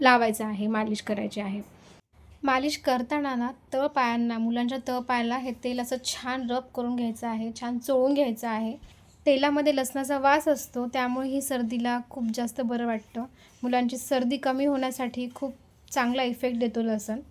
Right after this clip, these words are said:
हा माझ्या मोठ्या मुलीपासूनचा मला अनुभव आहे. तिच्या गळ्यामध्ये मी लसणाचा हार करून घालायची, ते लसणाच्या वासानं मग सर्दी कमी व्हायची. आता छान मुलांची मालिश, मी पिल्लूची मालिश करत आहे छान.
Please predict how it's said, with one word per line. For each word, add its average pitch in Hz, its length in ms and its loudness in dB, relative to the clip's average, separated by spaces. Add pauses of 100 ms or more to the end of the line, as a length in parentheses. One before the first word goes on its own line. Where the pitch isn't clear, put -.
(200)
हा 254 60 0
माझ्या 254 300 0
मोठ्या 254 300 -2
मुलीपासूनचा 247 580 -2
मला 247 180 0
अनुभव 233 280 0
आहे. 226 260 -4 (520)
तिच्या 285 200 6
गळ्यामध्ये 285 540 6
मी 285 160 0
लसणाचा 254 400 -4
हार 254 260 -2
करून 254 260 -2
घालायची, 233 540 -4 (400)
ते 262 480 -2
लसणाच्या 262 480 -4
वासानं 240 380 -2
मग 277 100 -4
सर्दी 247 320 -4
कमी 233 280 0
व्हायची. 208 320 -4 (500)
आता 254 160 4 (120)
छान 302 260 2
मुलांची 285 420 0
मालिश, 247 380 -2
मी 254 180 -4
पिल्लूची 240 420 -6
मालिश 240 360 -2
करत 233 300 -6
आहे 226 220 -4 (100)
छान. 226 200 -4